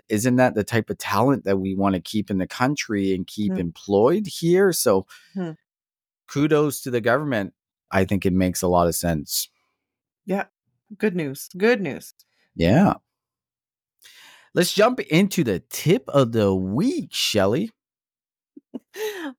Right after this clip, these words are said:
Speaker 2: You bet. So the tip of the week, of course, is brought to you by Plum.
Speaker 1: Mm.
Speaker 2: Plum knows that when people flourish, businesses thrive.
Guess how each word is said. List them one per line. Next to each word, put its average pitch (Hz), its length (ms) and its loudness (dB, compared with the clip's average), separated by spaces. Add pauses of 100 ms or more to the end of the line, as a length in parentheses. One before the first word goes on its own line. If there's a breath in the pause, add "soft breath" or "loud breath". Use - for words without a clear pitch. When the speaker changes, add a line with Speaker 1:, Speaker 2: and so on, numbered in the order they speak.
(100)
Speaker 2:
You 220 140 2
bet. 175 300 0 (320 loud breath)
So 233 180 2
the 233 100 2
tip 285 220 0
of 262 60 -4
the 302 80 0
week, 233 240 0
of 214 120 -4
course, 220 380 -2
is 190 160 -4
brought 180 340 2
to 226 100 -4
you 202 120 0
by 175 220 0
Plum. 143 380 -6
Speaker 1:
Mm. 123 60 -10 (480)
Speaker 2:
Plum 277 280 2
knows 202 320 0
that 180 120 -4
when 170 140 -6
people 214 580 -2
flourish, 160 540 -2
businesses 190 460 -2
thrive. 135 480 0